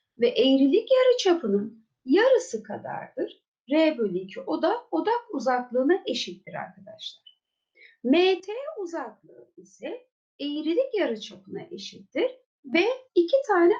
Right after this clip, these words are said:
odak uzaklığı kadardır. Yani iki F olarak ifade edilir. Küresel aynaların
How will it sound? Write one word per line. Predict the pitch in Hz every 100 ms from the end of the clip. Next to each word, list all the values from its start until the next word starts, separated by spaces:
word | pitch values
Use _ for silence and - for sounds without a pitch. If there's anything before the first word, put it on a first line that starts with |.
| -
odak | 359 403 440 -
uzaklığı | 220 208 202 190 185 175
kadardır. | 202 - 151 - 202 466 -
Yani | 294 294 247 339
iki | 339 - 294 226
F | -
olarak | 190 202 392 -
ifade | 240 208 175 202
edilir. | 349 185 - _ - - - - _ _ _ _ _ _ _ _ _ _ _ _ _ _ _ _ _ _ _ _ _ _ _ _ _ _ _ _ _ _ _ _ _ _ _ _
Küresel | - 370 415 539 659 571
aynaların | 508 403 339 359 427